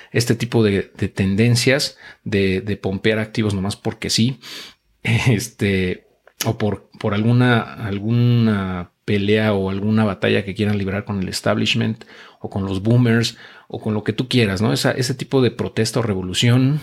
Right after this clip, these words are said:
¿no? Entre comillas, que se está gestando en estas comunidades, pues desde mi punto de vista es efímera, no resuelve nada de fondo, simplemente demuestra el poder de las masas, ¿no? Y eso está padre, pero yo creo que hay que usar ese poder para algo positivo, ¿no? Algo que realmente aporte valor,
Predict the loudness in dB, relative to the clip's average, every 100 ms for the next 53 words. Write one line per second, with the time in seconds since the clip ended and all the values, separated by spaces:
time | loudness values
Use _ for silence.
0 | -2 -2 -2 -4 -4 -2 -2 -4 -6 -6
1 | -8 -6 -2 0 -2 -8 -8 -4 0 2
2 | 2 2 0 -4 -6 -6 -4 -4 0 2
3 | 0 -4 -14 -20 -20 _ -2 0 2 0
4 | 2 0 0 -2 0 0 0 0 0 -2
5 | 0 0 0 2 2 2 2 2 0 0
6 | 0 2 0 -2 -2 0 2 2 0 0
7 | 0 2 2 -2 -10 _ _ _ -2 0
8 | 2 2 2 2 2 0 -2 -2 -4 -4
9 | -2 -4 -6 -8 -8 -4 0 2 2 0
10 | -2 2 2 2 -2 -6 -20 -20 -20 -16
11 | -4 0 0 2 0 -2 -2 0 0 -2
12 | 0 2 2 -2 -4 -2 -2 -4 -4 -4
13 | -4 -4 -8 -10 -8 -4 0 2 0 0
14 | 0 2 0 -2 -4 -4 -4 -4 -4 -6